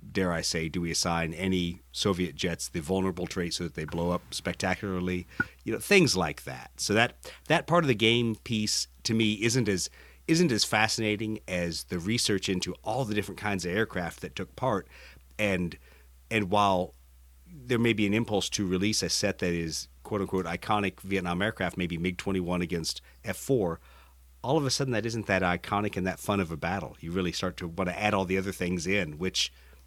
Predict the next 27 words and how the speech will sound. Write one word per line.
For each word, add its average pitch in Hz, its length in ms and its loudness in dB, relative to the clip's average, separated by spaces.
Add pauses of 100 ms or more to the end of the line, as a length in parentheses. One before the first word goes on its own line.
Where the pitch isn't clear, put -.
(100)
I 113 60 -6
think 175 180 2
is 123 100 2
good 143 220 4
for 101 160 -2
Warlord 80 420 -2
as 80 100 -4
a - 40 -10
company, 80 480 -4 (320)
but 101 80 2
it's 92 100 -2
kinda 110 160 0
frustrating 110 400 0
for 110 160 -2
us 104 120 0
that 92 100 -4
wanna 90 160 -2
buy 82 420 -4
a 101 80 -8
one-off 92 420 2
box 92 300 -2
set 92 180 0
and 85 120 -8
suddenly 92 320 0
jump 87 240 -4
into 82 140 -6
Vietnam, 80 580 -6